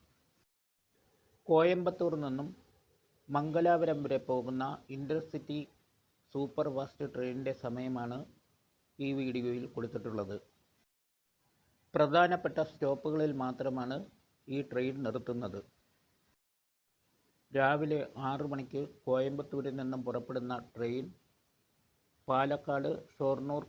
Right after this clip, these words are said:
കോഴിക്കോട് വഴി ഉച്ചയ്ക്ക് ഒന്ന് പതിനഞ്ചിന്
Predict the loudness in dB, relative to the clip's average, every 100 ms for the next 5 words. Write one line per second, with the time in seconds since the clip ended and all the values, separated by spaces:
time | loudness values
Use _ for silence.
0 | 0 2 0 -2 -2 0 0 0 -6 -12
1 | _ _ _ _ _ _ -8 -6 -2 -2
2 | 0 0 -2 2 0 2 -2 -2 -2 -2
3 | -4 -4 -4